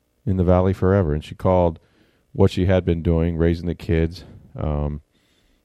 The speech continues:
all of that, and spending, you know, a good amount of time in, um, in Boston. She says, you know, "This is a very violent sport, talking about Brady playing football. I have my children,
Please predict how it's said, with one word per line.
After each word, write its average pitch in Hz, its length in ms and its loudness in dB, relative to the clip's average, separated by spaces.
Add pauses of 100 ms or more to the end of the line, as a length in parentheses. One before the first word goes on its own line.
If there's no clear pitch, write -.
(240)
all 92 240 4
of 69 80 -4
that, 73 300 -2 (220)
and 87 320 -2
spending, 107 520 -2 (800)
you 135 80 -4
know, 135 100 6
a 107 60 6
good 123 140 4
amount 117 200 4
of 104 60 -2
time 113 480 0
in, 95 400 0
um, 90 360 2 (1800)
in 98 160 0
Boston. 101 400 2
She 87 160 -6
says, 87 360 0
you 101 80 -2
know, 87 160 2
"This 90 180 -4
is 92 60 -2
a 92 80 2
very 90 280 4
violent 90 440 0
sport, 104 340 2
talking 85 300 0
about 82 180 -2
Brady 85 240 0
playing 87 240 -4
football. 101 340 0
I 87 80 0
have 82 120 -2
my 82 120 -4
children, 107 520 0